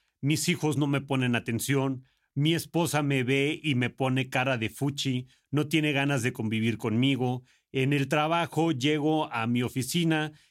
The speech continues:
y todos me voltean a ver como que ya llegó esta persona que solamente viene a complicarnos la existencia". Me empezó a decir todos los ámbitos de su vida en los cuales él se sentía incompleto.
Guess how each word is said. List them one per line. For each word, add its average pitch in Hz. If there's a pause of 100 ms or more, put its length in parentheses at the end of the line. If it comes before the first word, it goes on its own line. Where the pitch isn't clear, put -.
(100)
y 143
todos 160
me 151
voltean 131
a 139
ver 127
como 120
que 107
ya 120
llegó 131
esta -
persona 120
que 104
solamente 131
viene 127
a 117
complicarnos 113
la 113
existencia". 131 (600)
Me 135
empezó 156
a 220
decir 175
todos 208
los 185
ámbitos 147
de 113
su 104
vida 120 (340)
en 143
los 151
cuales 160
él 165
se 131
sentía 123
incompleto. 113